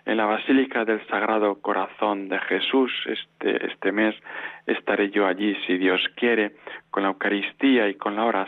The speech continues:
santa. Y también el viernes a las ocho en esta parroquia de Santa Isabel tendrá lugar la Eucaristía el primer viernes de mes y posteriormente a las nueve la hora santa del primer viernes de mes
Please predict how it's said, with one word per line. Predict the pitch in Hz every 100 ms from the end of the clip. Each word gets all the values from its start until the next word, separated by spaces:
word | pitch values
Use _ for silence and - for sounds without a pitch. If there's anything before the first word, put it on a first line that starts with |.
| -
santa. | 101 98 95 95 95 95 - - - - -
Y | 139
también | 135 131 143 160 139 98 - _ _ _ -
el | 107 107 - -
viernes | 110 110 120 113 104 104 98
a | 110
las | 98 98
ocho | 113 107 107
en | 104
esta | 117 - 92 -
parroquia | 90 101 98 92
de | 95
Santa | 104 101 95 92
Isabel | - 87 98 95
tendrá | - 92 92 95 92 - - - - -
lugar | 101 104 98
la | 95
Eucaristía | 92 90 92 95 107
el | 95
primer | - 92 92 92 95
viernes | - 104 98 92 92 87
de | -
mes | 90 95 92 - - _
y | 127
posteriormente | - 143 - 139 139 135 143 135
a | 131
las | 120
nueve | 120 127 117 110 - - -
la | - 95
hora | 113 131 135 -
santa | 90 90 87 - 87 87 - - _
del | - 98
primer | 104 113
viernes | 113 107 101 95
de | 95
mes | 95 101